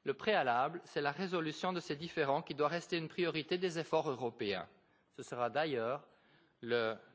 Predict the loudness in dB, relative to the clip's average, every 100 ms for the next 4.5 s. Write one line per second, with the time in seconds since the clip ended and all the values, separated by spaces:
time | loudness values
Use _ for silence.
0 | _ _ _ -4 -4 -4 -14 _ -4 0
1 | 0 -4 -6 -8 -8 _ _ 0 0 -2
2 | -10 -12 -12 -8 -6 -2 -2 -4 -2 -2
3 | 0 -2 -4 -8 -6 -4 -2 -4 -2 -2
4 | -2 -4 0 0 0